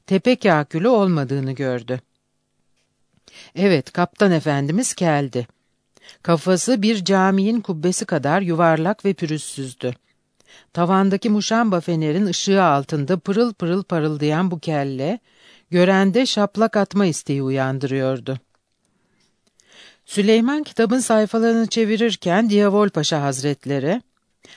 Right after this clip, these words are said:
"Bahse varım ki bu kalın kitapta anlatılanların ancak binde biri doğrudur." diyordu. "Tıbbi değerinden çok edebi değerleri ağır basıyor. Hayal gücü sınırlı olanlar,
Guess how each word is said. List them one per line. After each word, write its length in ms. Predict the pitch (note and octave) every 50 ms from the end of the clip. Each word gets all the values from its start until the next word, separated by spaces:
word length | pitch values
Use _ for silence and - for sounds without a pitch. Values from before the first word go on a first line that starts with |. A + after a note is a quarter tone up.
| _ -
"Bahse 460 | D#3+ F#3 G3 A3 A3 - - C#4 C4
varım 300 | B3+ B3 A3+ G#3+ F3 D#3
ki 320 | C#3 - C#3+ C3 D3 G#3 G#3+ _ -
bu 100 | E3+ G3+
kalın 360 | - - G3+ G3 A3+ B3 B3+
kitapta 480 | - - - - E3+ D#3 - - - F#3+
anlatılanların 840 | E3+ E3 E3 E3 D#3+ - F3+ E3+ E3 D#3+ D#3+ D#3+ D#3 E3 F3 G#3 G#3
ancak 480 | - G3+ A#3+ B3+ A3+ A#3 B3 A#3+ - F#3+
binde 320 | G3+ F#3+ F#3+ F#3 G3+ F3
biri 220 | F#3+ F3 F3+ D#3+
doğrudur." 540 | D3+ C#3+ C#3 C3+ C3 C3 B2 C3+ B2 B2 B2+
diyordu. 460 | C3 C#3+ C#3 C3 C3 B2+ B2+ C#3 C3+ B2+ _ _ _ _ _ _ _ _ _ _ _ _ - - - _ _ _
"Tıbbi 480 | - G3 G3 E3+ E3 D#3 B3 C4+ C#4+ A3+
değerinden 640 | A#3 G#3+ G#3 G#3 G3+ G#3 G#3 G#3 A3+ A#3+ A3+ A3 F#3
çok 280 | - F#3+ G#3+ B3+ -
edebi 500 | - G3 G3 F3+ A3 G#3 G#3 A3+ A3+ F3
değerleri 540 | F3+ E3 D#3 D3 C#3+ D3 C#3+ C#3+ D3 D3 D3
ağır 320 | C#3+ C#3+ C#3+ C#3+ D3 C#3+
basıyor. 500 | C3+ D3 C#3 - - - C#3+ C3+ C3+ - - _ _ _ _ _ _ _ _ _ _ _ _ _ _ _
Hayal 420 | - F3+ G3 G#3 A3+ B3 C#4 C4
gücü 280 | G#3+ G#3 F3+ D#3 G#3+ G3
sınırlı 460 | - F#3+ F#3 F#3 G3+ F#3 G3+ A3 G#3+
olanlar, 720 | G3 D#3+ D3+ D3+ C#3+ C#3 C#3 C#3 C#3 C#3 - - -